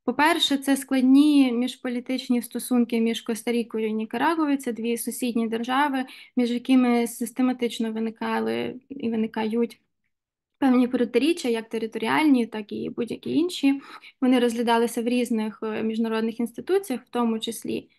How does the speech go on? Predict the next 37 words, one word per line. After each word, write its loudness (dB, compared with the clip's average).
в 2
Міжнародному 0
суді -6
оон. 2
І, 2
власне, 2
та -2
справа, -4
про -6
яку -6
ми -2
зараз -4
говоримо, 0
вона -4
безпосередньо -4
стосувалася, -4
е, 2
в -6
тому 6
числі -2
об'єктів -2
природозаповідного 0
фонду. -6
Е, 0
в -4
своїй 2
заяві 2
у 2
цій -6
справі 0
Коста-Ріка -2
стверджувала, -4
що -2
Нікарагуа 2
в -4
двох -4
окремих -4